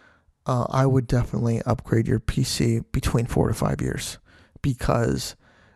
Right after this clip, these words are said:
if you're putting a lot of work into it, you're gonna start wearing down on the components on the inside, because the components on the inside you know, they, they, they con-, they're constantly working, you know, they're constantly heating up, cooling down,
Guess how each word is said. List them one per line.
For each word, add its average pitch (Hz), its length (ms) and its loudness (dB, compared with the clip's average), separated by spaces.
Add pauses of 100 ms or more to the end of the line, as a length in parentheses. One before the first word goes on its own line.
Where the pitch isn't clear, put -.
(140)
if - 180 -4
you're 123 60 -2
putting 147 300 4
a 139 80 4
lot 123 180 4
of 120 60 6
work 117 300 4
into 113 360 -4
it, 113 140 -6
you're 127 120 0
gonna 120 200 2
start - 280 0
wearing 117 380 0
down 113 500 -2
on 113 180 -4
the 131 60 -2
components 123 520 0
on 117 100 0
the 113 80 0
inside, 113 420 -4 (240)
because 180 220 0
the 180 40 2
components 185 460 2
on 143 140 2
the 131 80 0
inside 123 480 -4 (720)
you 143 60 0
know, 131 80 2
they, 117 220 4 (200)
they, - 160 0
they 131 160 2
con-, 135 300 0
they're 131 120 2
constantly 117 540 -2
working, 117 500 -2 (120)
you 143 120 -4
know, 110 100 2
they're 113 100 2
constantly 127 500 -2
heating 123 300 0
up, 117 220 -2
cooling 117 260 0
down, 117 340 -2